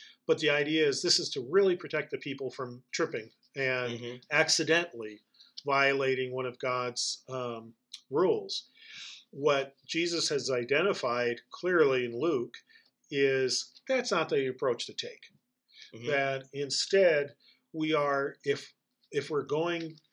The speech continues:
Speaker 1: it's better that we, we step in the direction of mer-, of mercy, even if that's stepping on one of the rules, than not to walk in the way of mercy in order to protect a rule.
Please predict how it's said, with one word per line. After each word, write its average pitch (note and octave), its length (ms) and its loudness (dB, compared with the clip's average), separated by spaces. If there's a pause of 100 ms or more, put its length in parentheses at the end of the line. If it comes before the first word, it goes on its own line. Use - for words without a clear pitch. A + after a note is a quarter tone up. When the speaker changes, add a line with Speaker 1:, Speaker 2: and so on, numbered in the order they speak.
(200)
Speaker 1:
it's - 140 -8
better G3+ 280 8
that E3 220 4
we, C#3 180 -8 (300)
we C3+ 260 -4
step F3+ 500 0 (680)
in D3 100 -6
the D3 80 -2
direction D#3 380 0
of A#2+ 120 -10
mer-, D3 380 -6
of B2 240 -6
mercy, B2 580 0 (440)
even D3 240 -4
if C#3+ 100 -4
that's C3 220 -2
stepping D3 360 0
on B2+ 200 -6
one C3+ 100 -2
of C3 80 -2
the B2 80 -2
rules, A#2+ 600 -2 (380)
than C3+ 180 -2
not C#3+ 400 -2
to C3 180 0
walk B2 440 -2 (100)
in C3 100 -10
the C3 80 -4
way B2+ 240 -2
of A#2+ 160 -4
mercy B2 460 -2 (520)
in C#3 100 -8
order C3 200 0
to A#2+ 60 -12
protect C3 400 -2
a A2+ 40 -8
rule. F#2 220 -16